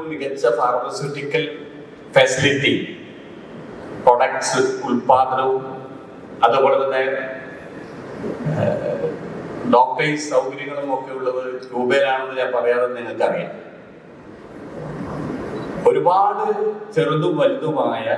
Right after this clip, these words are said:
ബിസിനസ്സുകൾ ക്യൂബയിൽ നിന്ന് ഇങ്ങോട്ട് എക്സ്പോർട്ട് ചെയ്യുവാനും ഇങ്ങോട്ട് വിന്റേജ് കാർ ഓൾസോ, അതുപോലെ തന്നെ നമുക്ക് അങ്ങോട്ട് ചെയ്യാവുന്ന ഒരുപാട് മേഖലകൾ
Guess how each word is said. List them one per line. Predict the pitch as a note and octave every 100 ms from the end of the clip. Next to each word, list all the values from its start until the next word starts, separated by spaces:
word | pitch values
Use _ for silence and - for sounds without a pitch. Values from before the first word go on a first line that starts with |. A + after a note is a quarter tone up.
| - - - - - - - - - -
ബിസിനസ്സുകൾ | A#2+ A#2+ C#3 C#3 - - - - - - - - - - - - -
ക്യൂബയിൽ | C3 C#3 D#3+ F3+ F3 D#3+
നിന്ന് | D3+ D3+ D3+ - - B2
ഇങ്ങോട്ട് | B2 D3+ D#3 B2+
എക്സ്പോർട്ട് | - C#3 C#3 C#3 B2+
ചെയ്യുവാനും | A2+ A2 G#2 G2 - - - - - - - - - - A#2+
ഇങ്ങോട്ട് | B2+ C3 C3
വിന്റേജ് | B2 C3+ C3
കാർ | A#2+ A#2+ A#2
ഓൾസോ, | A2 - - - - - - - - - - - -
അതുപോലെ | C3+ D#3 F3 - -
തന്നെ | - D#3
നമുക്ക് | D3 D3 B2+
അങ്ങോട്ട് | - D3 C#3+ D3 D3
ചെയ്യാവുന്ന | A#2+ A#2+ B2 A#2+ A#2+ A#2+
ഒരുപാട് | A#2+ B2+ C#3 D3 C#3+
മേഖലകൾ | A#2+ B2 B2 -